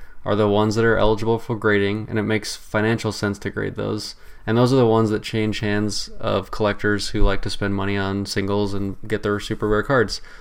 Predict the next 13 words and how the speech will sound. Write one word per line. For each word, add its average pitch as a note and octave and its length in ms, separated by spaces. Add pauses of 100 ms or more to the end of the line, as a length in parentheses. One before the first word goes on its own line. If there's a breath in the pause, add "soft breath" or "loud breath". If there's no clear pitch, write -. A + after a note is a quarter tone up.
(120 loud breath)
What G#2+ 160
happened C3+ 300
over G#2 160
the G2+ 40
last G2 380
year G2 180
was G2 500 (920 soft breath)
the A2 100
grading A#2 720 (300)
costs - 640 (160)
and G2 640 (280)
ratio A2 600
of G#2 320